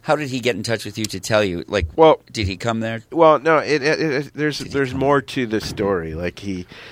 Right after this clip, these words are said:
Speaker 2: so that
Speaker 1: I was
Speaker 2: was just
Speaker 1: hoping so.
Speaker 2: <laughs> So that was just Eddie being a headliner at Acme, and then, and then looking at younger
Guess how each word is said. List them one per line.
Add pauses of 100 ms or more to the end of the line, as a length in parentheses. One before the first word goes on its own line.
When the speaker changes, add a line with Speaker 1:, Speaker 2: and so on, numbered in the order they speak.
(120)
Speaker 2:
so
that
Speaker 1:
I
was
Speaker 2:
was
just
Speaker 1:
hoping
so.
Speaker 2:
<laughs> (260)
So
that
was
just
Eddie (380)
being
a
headliner
at
Acme,
and
then, (500)
and
then (180)
looking
at
younger